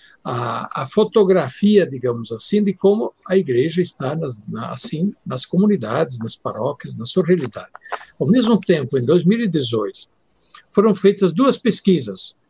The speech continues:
de grande importância, reveladoras para nós. Uma foi feita, feita pelos padres nas suas paróquias,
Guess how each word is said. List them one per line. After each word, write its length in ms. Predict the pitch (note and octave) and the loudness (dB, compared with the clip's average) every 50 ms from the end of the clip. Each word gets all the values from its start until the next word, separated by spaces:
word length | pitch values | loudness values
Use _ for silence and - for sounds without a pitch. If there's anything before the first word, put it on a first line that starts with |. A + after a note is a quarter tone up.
| _ _ _ _ _ - D3 | _ _ _ _ _ -4 -2
de 80 | D3+ | -2
grande 500 | C#3+ C#3 D3+ D#3 F3 F#3+ G3 G3 G3 G3+ | 0 2 4 4 6 6 4 4 4 2
importância, 840 | F#3+ C#3 - F#3 F3 C3 - - E3+ C#3 B2+ A#2 - - - A2+ G#2+ G#2 A#2 | 0 2 2 2 2 2 2 0 0 0 0 -2 -6 -10 -10 -12 -12 -4 0
reveladoras 880 | D3+ F3 F3+ F#3+ F#3+ F#3 F3+ C#3+ C#3+ F3 F3+ F3+ D#3 C3 G#2+ - - | 2 4 4 6 6 4 4 4 4 6 6 6 6 2 -2 -4 -8
para 220 | - - A2+ G2+ | -8 -6 -6 -4
nós. 420 | G2+ G2 F#2 F#2+ - - - - _ _ _ _ _ _ _ _ _ _ | -6 -6 -8 -10 -12 -14 -16 -16 _ _ _ _ _ _ _ _ _ _
Uma 260 | - G3 G#3+ A#3+ A#3+ | 4 4 6 6 4
foi 240 | G#3 - A3+ G#3 E3+ | 2 4 4 2 2
feita, 480 | - - F#3+ G3+ G3+ - - G#3+ F#3 - - - - - | 4 4 4 4 4 2 0 0 0 0 -2 -8 -4 2
feita 340 | F#3 F#3+ G3 F#3+ - F#3 - | 4 4 4 2 0 -4 -2
pelos 500 | - - G3 G#3 G#3 F#3+ F3+ - - - _ - | 2 4 4 4 4 2 0 0 -6 -12 _ -4
padres 680 | B2+ B2+ C3 C#3 D3 D3 C#3+ E3+ F#3 G3 F#3+ D#3+ D3 | -2 0 2 2 0 0 2 4 4 4 4 2 -2
nas 180 | D#3 D3 C3 - | -6 -8 -6 -4
suas 300 | - - G3 F3 - - | 0 2 2 2 0 -2
paróquias, 920 | - - D#3 C#3 B2 B2+ C3 B2 A#2 - - - A#2 G2 G2 - - - | -4 -2 0 2 2 2 2 2 0 -4 -8 -10 -10 -10 -10 -12 -12 -12